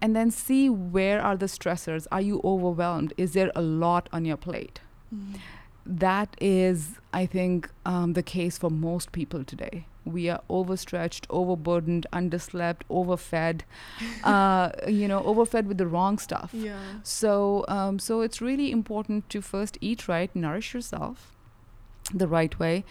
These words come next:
Speaker 1: then take a few things off your plate.
Speaker 2: Mm-hmm. Okay,
Speaker 1: Does
Speaker 2: can I,
Speaker 1: ev-, yeah.
Speaker 2: can I quickly ask? 'Cause I
Speaker 1: Yes.
Speaker 2: think the pa-, the listeners might ask this too. So you did say good quality protein.
Speaker 1: Mm-hmm.
Speaker 2: Can you just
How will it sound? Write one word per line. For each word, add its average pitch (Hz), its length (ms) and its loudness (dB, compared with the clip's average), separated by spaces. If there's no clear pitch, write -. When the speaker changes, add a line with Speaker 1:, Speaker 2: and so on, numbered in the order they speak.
Speaker 1:
then 233 220 4
take 294 340 -2
a 392 60 0
few 262 300 2
things 262 360 2
off 226 240 0
your 240 140 0
plate. 226 460 -6
Speaker 2:
Mm-hmm. 202 260 -8
Okay, 233 120 2
Speaker 1:
Does 247 140 6
Speaker 2:
can 214 140 -2
I, 240 40 4
Speaker 1:
ev-, 240 180 0
yeah. 185 140 0
Speaker 2:
can 247 140 -2
I 233 60 0
quickly 226 420 -2
ask? 185 300 -2
'Cause 190 140 0
I 208 60 0
Speaker 1:
Yes. 208 80 -6
Speaker 2:
think 214 220 -2
the 202 80 -2
pa-, 214 120 -6
the 202 180 -4
listeners 247 520 2
might 214 140 -2
ask 208 220 -6
this 208 160 -8
too. 220 160 -4
So 220 140 -4
you 214 140 0
did 226 180 -2
say 269 180 -4
good 196 380 -2
quality 190 500 -4
protein. 185 480 -8
Speaker 1:
Mm-hmm. 196 320 2
Speaker 2:
Can 226 120 4
you 254 100 4
just 262 220 -2